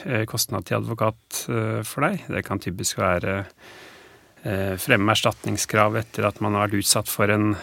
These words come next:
eh, uberettiget straffeforfølgning, eh, og en del type andre saker. Og så har du en,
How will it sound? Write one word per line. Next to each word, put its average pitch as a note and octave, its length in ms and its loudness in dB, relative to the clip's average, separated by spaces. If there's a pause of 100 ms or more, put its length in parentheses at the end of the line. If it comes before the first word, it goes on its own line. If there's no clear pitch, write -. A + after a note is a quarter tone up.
eh, G#2 280 4
uberettiget A2+ 800 2
straffeforfølgning, A#2 1040 2 (100)
eh, A2 440 2 (420)
og - 60 -4
en B2 100 4
del A2 200 4
type A2 280 0
andre G2 340 0
saker. - 460 2
Og D3+ 80 -4
så F#3 140 0
har D#3+ 100 6
du D#3 80 6
en, E3 160 6